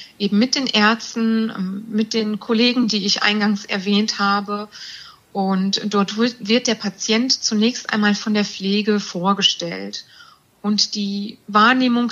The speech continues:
der Pflege zählt zunächst als erstes. Und dann wird der Patient eben besprochen und man kommt eben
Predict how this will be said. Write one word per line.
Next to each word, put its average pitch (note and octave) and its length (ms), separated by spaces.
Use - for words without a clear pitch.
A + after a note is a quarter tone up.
der G#3+ 140
Pflege G#3 580
zählt G#3+ 460
zunächst - 600
als G3 220
erstes. G3+ 840
Und G3+ 180
dann G#3 160
wird B3 140
der A#3+ 60
Patient A#3+ 420
eben B3 200
besprochen - 520
und A3+ 80
man G#3 180
kommt A#3 420
eben G#3+ 380